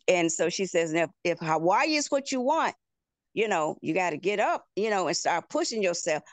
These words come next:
Well, I do a few things and here and there. And then all of a sudden I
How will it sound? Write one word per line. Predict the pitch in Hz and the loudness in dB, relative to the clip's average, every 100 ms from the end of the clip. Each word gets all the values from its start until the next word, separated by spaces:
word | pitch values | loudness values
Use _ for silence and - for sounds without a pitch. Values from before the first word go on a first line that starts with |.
| - | -4
Well, | 254 | 0
I | 285 311 | 2 0
do | 226 196 | 2 0
a | |
few | 170 - 202 | -2 0 0
things | 190 196 185 190 196 175 | 2 0 2 0 -2 -2
and | 165 | -2
here | 190 175 | 0 0
and | 175 156 | 0 0
there. | 156 151 165 - _ _ _ _ _ - | 0 0 0 -4 _ _ _ _ _ -4
And | 190 | -2
then | 220 214 214 240 _ _ _ - | 0 0 -2 -6 _ _ _ -2
all | 185 208 | 0 2
of | |
a | 196 | 0
sudden | - 180 170 | 0 0 2
I | 160 | 2